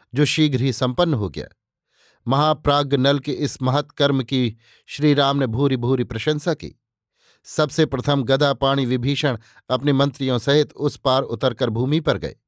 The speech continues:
इसके बाद अंगद, हनुमान और सुग्रीव से रक्षित महाविक्रम राम, लक्ष्मण और फिर सब कटक। युवराज अंगद ने फूल, मूल, जल आदि का सुवास देख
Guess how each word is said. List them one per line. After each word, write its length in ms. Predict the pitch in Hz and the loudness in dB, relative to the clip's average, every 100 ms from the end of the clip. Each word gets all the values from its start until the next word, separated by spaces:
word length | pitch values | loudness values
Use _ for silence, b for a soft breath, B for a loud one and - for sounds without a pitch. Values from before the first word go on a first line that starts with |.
| _ b b b b | _ b b b b
इसके 300 | 151 143 151 | -2 0 0
बाद 360 | 131 135 135 120 - - | 2 2 2 -2 -6 -2
अंगद, 380 | 139 139 135 120 | 0 2 2 2
हनुमान 440 | 120 127 135 131 | 2 2 2 2
और 180 | 123 110 b b | 2 0 b b
सुग्रीव 480 | - 151 131 143 151 | -6 -4 0 2 2
से 220 | - 135 | 2 0
रक्षित 420 | 127 143 - 139 135 | 2 0 -2 -4 0
महाविक्रम 680 | 123 127 127 - 131 123 | 0 0 -2 -4 -2 0
राम, 340 | 123 135 131 123 | 2 2 2 0
लक्ष्मण 460 | 123 - 127 123 110 b b b - | -4 -4 -4 -4 -8 b b b 0
और 300 | 139 123 - | 2 2 0
फिर 160 | 120 | -2
सब 380 | 90 120 101 92 | 0 -2 -2 -2
कटक। 320 | - 123 143 - _ _ _ b b b b | -4 -2 -2 -4 _ _ _ b b b b
युवराज 360 | 143 165 175 175 | 0 2 2 2
अंगद 320 | 156 160 151 | 2 2 0
ने 200 | 160 147 b b - | 0 -2 b b -2
फूल, 300 | 160 165 151 | 4 6 6
मूल, 340 | 143 156 147 | 4 6 4
जल 260 | 123 147 143 | 4 2 4
आदि 300 | 135 143 139 | 2 2 0
का 140 | 147 | 0
सुवास 480 | 123 131 123 120 - | -2 0 2 2 -2
देख 340 | 107 165 - | -2 -2 -2